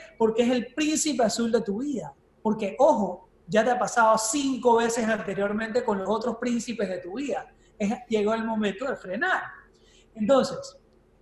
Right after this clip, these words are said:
esa, esa, esa introspección te puede llevar, ok, ok, ok. Si ya esta situación, estoy viendo que toca ciertas heridas,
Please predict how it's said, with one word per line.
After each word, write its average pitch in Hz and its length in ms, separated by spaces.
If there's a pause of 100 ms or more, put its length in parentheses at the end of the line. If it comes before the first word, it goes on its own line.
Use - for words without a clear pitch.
(880)
esa, 311 540
esa, 330 460
esa 302 260
introspección 220 1000 (440)
te 240 140
puede 302 380
llevar, 214 540
ok, 220 160 (180)
ok, 180 80 (160)
ok. - 100 (340)
Si 226 400
ya 269 220
esta 302 260
situación, 196 920 (240)
estoy 220 360
viendo 247 480
que - 100
toca 240 380
ciertas 214 400
heridas, 165 640